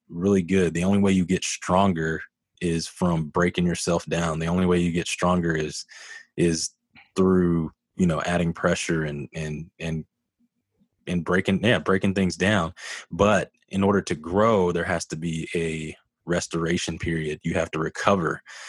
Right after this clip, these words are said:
as well. And so that is one of the key things that I've been trying to figure out how to work through, because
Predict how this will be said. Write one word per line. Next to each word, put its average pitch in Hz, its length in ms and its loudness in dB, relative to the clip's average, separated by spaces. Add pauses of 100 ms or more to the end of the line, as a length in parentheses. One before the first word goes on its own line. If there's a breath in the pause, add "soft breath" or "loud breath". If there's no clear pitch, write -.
(320 loud breath)
as 85 160 -2
well. 85 380 2
And 82 100 -4
so 80 340 -4 (800 loud breath)
that 95 240 4
is 87 180 2
one 92 760 2
of 90 100 2
the 85 80 -2
key 92 240 0
things 87 320 2
that 82 100 0
I've 82 160 0
been 85 100 0
trying 87 280 0
to - 60 -2
figure 85 380 0
out 87 200 2
how 95 100 0
to 82 100 0
work 85 300 -2
through, 85 220 0
because 80 580 -4